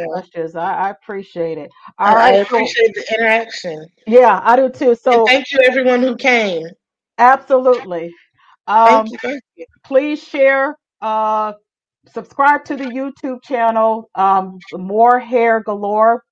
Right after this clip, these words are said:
Speaker 2: uh, YouTube channels. Hit subscribe, hit the share and like. Um,
Speaker 1: Yeah.
Speaker 2: so next,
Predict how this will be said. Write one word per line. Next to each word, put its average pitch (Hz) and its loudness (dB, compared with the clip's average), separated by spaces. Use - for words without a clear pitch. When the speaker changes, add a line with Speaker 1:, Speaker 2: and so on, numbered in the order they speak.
Speaker 2:
uh, 185 2
YouTube 226 -8
channels. 214 -2
Hit - -4
subscribe, 220 0
hit 196 -8
the 185 -8
share 214 -2
and 180 0
like. 214 0
Um, 190 4
Speaker 1:
Yeah. 190 2
Speaker 2:
so 190 -2
next, 226 0